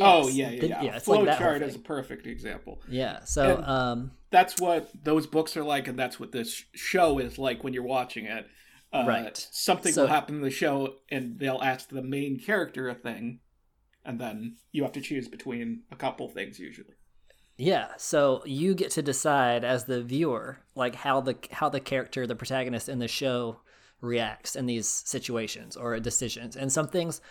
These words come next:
Speaker 2: like, the first couple seem innocuous, they're pretty mundane, like, uh, what kind of cereal you should have or what, uh, cassette tape to listen to on the bus.
Speaker 1: Frosties,
Speaker 2: Um,
Speaker 1: Thompson Twins.
Speaker 2: I
Speaker 1: Yeah.
Speaker 2: did, yes, yes.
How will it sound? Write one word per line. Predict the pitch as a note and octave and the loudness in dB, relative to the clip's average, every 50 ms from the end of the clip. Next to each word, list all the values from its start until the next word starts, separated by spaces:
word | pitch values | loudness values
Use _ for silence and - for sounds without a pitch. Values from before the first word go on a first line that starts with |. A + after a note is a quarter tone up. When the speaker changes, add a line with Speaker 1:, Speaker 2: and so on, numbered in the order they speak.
| - - - | -20 -12 -8
Speaker 2:
like, | C3+ C3 - | -8 -4 -4
the | D3+ | -4
first | - - D#3 D#3+ - | -2 -2 -2 -2 -2
couple | - E3+ D3+ D3+ - E3+ E3+ E3 | -2 -2 -2 -2 0 -2 -2 -2
seem | - - D3 C#3+ | -2 -4 -6 -4
innocuous, | D3 C#3 B2+ B2+ B2+ - - C#3+ D3 - | -2 -2 -2 -2 -2 -4 -6 -8 -6 -4
they're | - C#3 | -4 -4
pretty | - - C#3 C3+ | -4 -2 -2 -2
mundane, | C3 B2+ B2 C3 B2 A#2+ A#2 A2+ B2 C3+ C#3 - - - - - - | -2 -2 -2 -2 -2 -2 -2 -2 -4 -6 -8 -10 -14 -20 -20 -16 -10
like, | - B2+ A#2+ A#2 - - - - | -6 -4 -4 -4 -4 -6 -8 -2
uh, | B2 A#2 A2+ A2+ A2+ | 0 2 2 2 2
what | A#2 A2+ - | 0 0 0
kind | C3 C3 | 0 -2
of | A#2+ | -2
cereal | - - C3+ B2+ B2 B2+ B2+ | -2 -2 -2 0 0 0 0
you | B2+ B2 A#2 | -2 -4 -4
should | - C#3 A#2 | -4 -4 -4
have | B2 B2 A#2+ A#2+ B2 B2+ B2+ - - - - - - - - | -4 -2 -2 -2 -4 -4 -6 -10 -20 -20 -20 -20 -18 -10 -4
or | B2 A#2+ A#2 A2+ | -2 -2 0 0
what, | A2+ A#2 B2 A#2+ A2+ - _ - - - | 0 -2 -2 -2 -4 -6 _ -20 -12 -8
uh, | C3+ B2 A#2 A2 A2 - - | -4 -4 -2 -2 -4 -8 -6
cassette | - C#3+ - - C#3 B2+ - - | -6 -4 -2 0 0 -2 -2 -4
tape | - B2 A2+ - | -6 -6 -6 -4
to | B2 | -4
listen | A#2+ A2+ - - C3 | -4 -4 -2 -4 -6
to | - - C3 A#2+ A2+ | -4 -4 -2 -2 -2
on | A#2 B2+ | -2 -2
the | A#2+ | -2
bus. | A2+ A2 A2 A2 A2+ - - - - - - - _ _ - | -2 -2 -2 -4 -4 -4 -6 -6 -6 -8 -10 -16 _ _ -10
Speaker 1:
Frosties, | - E3+ D#3+ D#3 D3 C#3+ - - - F#3 F#3 G#3 G#2+ - | -2 4 6 8 8 6 6 2 0 0 2 2 0 -2
Speaker 2:
Um, | A#3 - - - | -4 -8 -8 -6
Speaker 1:
Thompson | - D#3+ D#3 D#3 D#3 - - F3 D#3+ E3 | -2 0 0 0 0 -2 -4 -4 -6 -6
Twins. | - - F#3+ F3+ F#3+ G3 G3+ A3+ A3 G#3 - - - _ _ - | -4 -4 -4 -2 -2 -4 -4 -6 -6 -8 -12 -16 -20 _ _ 4
Speaker 2:
I | C#3 C3+ C#3 D#3+ G3 G#3+ A3 A3+ | 4 6 8 8 8 10 10 8
Speaker 1:
Yeah. | A#3+ G#3+ | 8 4
Speaker 2:
did, | E3+ D3+ D#3 F#3 C#4 E4+ D4+ E3+ C3+ A#2 B2 | 2 6 8 8 10 10 8 6 6 2 0
yes, | C3+ E3 B3 B3+ F3 - - - - - - | 2 4 6 6 6 4 0 -8 -8 -8 -4
yes. | F3+ D#3 F#3 D#3+ A#2+ - - - - | 0 2 2 2 2 0 -8 -12 -12